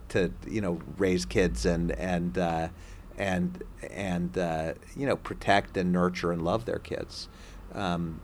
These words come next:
but yeah, and, and the stories, you know what, the, the thing about StoryCorps is,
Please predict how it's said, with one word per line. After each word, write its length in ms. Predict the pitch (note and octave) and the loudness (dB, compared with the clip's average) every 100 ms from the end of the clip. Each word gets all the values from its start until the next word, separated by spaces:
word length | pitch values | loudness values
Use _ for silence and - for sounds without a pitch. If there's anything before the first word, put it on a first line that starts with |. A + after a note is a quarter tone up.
| - | 0
but 220 | A#2+ G#2+ A#2 | 4 4 10
yeah, 280 | D3 C#3+ | 12 12
and, 140 | G2+ G#2+ | 10 2
and 180 | G#2 G#2+ | 2 0
the 60 | |
stories, 480 | - C#3+ C#3+ G2 F2+ | 2 6 8 8 6
you 60 | A2 | 6
know 140 | G#2 | 6
what, 220 | G#2 G2 - - - - - - | 6 4 0 -16 -18 -10 -8 -6
the, 240 | B2 B2 G#2+ | 4 6 6
the 140 | A2+ | 4
thing 200 | - E3+ | 6 8
about 200 | C#3 B2+ | 10 6
StoryCorps 640 | - A#2+ A#2+ - G#2+ F2+ E2 | 6 6 6 6 6 6 4
is, 300 | - - | -2 -6